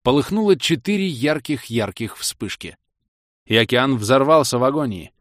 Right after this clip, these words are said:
выплеснув к небу сотни тонн воды вперемешку с погибающими подводниками и их монстрами. Еще два судна попросту повалило на бок, будто по забору ногой пнули. Настолько обыденно и неуклюже красавцы-корабли плюхнулись на бок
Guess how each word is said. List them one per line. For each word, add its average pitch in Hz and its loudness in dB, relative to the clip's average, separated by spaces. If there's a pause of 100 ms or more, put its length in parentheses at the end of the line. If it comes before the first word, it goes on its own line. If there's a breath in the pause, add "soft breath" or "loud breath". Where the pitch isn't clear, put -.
выплеснув 110 -2
к - -18
небу 123 -2
сотни 120 0
тонн 110 -2
воды 101 -4 (200)
вперемешку 151 0
с 135 -4
погибающими 117 0
подводниками 147 -4
и 107 -4
их - -6
монстрами. 85 -8 (920)
Еще 104 0
два 113 0
судна 101 -2
попросту 170 0
повалило 113 2
на 165 -4
бок, - -10 (100)
будто 107 -2
по - -2
забору 127 2
ногой 131 0
пнули. 90 -10 (220)
Настолько 113 -2
обыденно 117 -2
и 104 -2
неуклюже 104 -2
красавцы-корабли 107 -2
плюхнулись 120 -2
на 131 -4
бок 170 -4